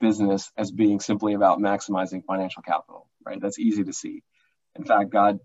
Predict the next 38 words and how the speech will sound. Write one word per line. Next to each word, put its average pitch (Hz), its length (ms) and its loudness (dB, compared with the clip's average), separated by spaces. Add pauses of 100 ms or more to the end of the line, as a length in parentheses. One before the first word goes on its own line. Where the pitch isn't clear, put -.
tends 101 320 -2
to, 95 400 -4
seems - 260 -8
to - 60 -10
hate 113 260 2
it 95 140 -2
and 85 120 -6
have 98 220 0
a, 95 200 -2 (340)
a, 101 80 -10 (100)
a 101 80 -4
very 101 480 -2 (100)
suspicious - 760 -6 (560)
view 107 460 6
on 101 200 4
those 101 440 2
who 104 140 0
are 95 420 0
so 110 360 4
wealthy 98 540 2
and 98 220 -6
would 95 120 -4
rather 98 440 2
that 92 320 -2 (120)
go 101 140 0
back 92 480 0
and, 95 240 -6 (600)
and 92 260 -4 (180)
offer 107 400 4
opportunities 98 680 -2
to 92 120 -8
those 92 420 -6
who 104 80 -6
may 98 220 -2
be 92 260 -2
indebted 95 560 -4
or 92 260 -6
impoverished. 90 760 -6